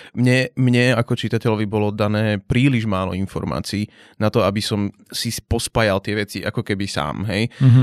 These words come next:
Speaker 1: Teraz uvedomujem si, že to, čo poviem, tak o niekoľko, niekoľko poviedok, o ktorých budeme hovoriť, si mimoriadnym spôsobom nakakám do môjho re-,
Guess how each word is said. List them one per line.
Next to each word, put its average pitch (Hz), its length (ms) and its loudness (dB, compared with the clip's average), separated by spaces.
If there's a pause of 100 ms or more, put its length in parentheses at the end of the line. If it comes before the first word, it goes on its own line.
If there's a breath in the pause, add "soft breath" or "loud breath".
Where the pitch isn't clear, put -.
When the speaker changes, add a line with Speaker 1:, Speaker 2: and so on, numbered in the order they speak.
(160)
Speaker 1:
Teraz 127 400 2
uvedomujem 143 480 0
si, 131 140 -4
že 123 100 0
to, 131 160 -2
čo - 120 2
poviem, 135 440 2
tak 127 180 0
o 123 80 0
niekoľko, 123 800 2
niekoľko 123 760 -2
poviedok, 123 540 0
o - 100 -8
ktorých 127 240 0
budeme 127 220 4
hovoriť, 127 380 4
si - 100 -6
mimoriadnym 123 500 2
spôsobom 123 460 -2
nakakám 127 540 0
do 127 340 2
môjho 131 400 4
re-, 131 160 2